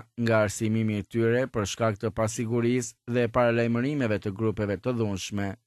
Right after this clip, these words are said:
Shkalla më e lartë e vdekshmërisë në mesin e grave shtatzëna në botë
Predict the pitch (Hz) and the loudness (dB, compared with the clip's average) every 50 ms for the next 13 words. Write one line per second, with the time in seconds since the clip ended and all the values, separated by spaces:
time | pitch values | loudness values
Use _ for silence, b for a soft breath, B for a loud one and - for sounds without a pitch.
0 | _ _ _ _ - - - - 147 147 151 143 127 110 104 101 98 95 101 104 | _ _ _ _ -12 -10 -4 0 2 2 4 4 2 0 0 0 0 0 2 2
1 | 113 113 110 113 107 95 95 107 104 - - - 117 113 113 113 117 123 120 - | 2 2 0 -2 -4 -4 -2 -2 -2 -4 -4 -4 -2 0 2 2 0 0 -2 -6
2 | - _ _ _ - 123 117 113 107 107 113 117 110 113 - 110 110 107 101 107 | -10 _ _ _ -2 0 0 2 2 2 2 0 0 0 0 0 0 0 0 2
3 | 117 117 117 110 110 104 - - 117 110 107 101 120 120 117 113 107 104 107 113 | 4 4 4 4 2 0 0 0 0 0 0 0 0 0 0 0 0 0 0 0
4 | 113 101 117 113 113 117 113 - | 0 2 2 2 2 2 0 -4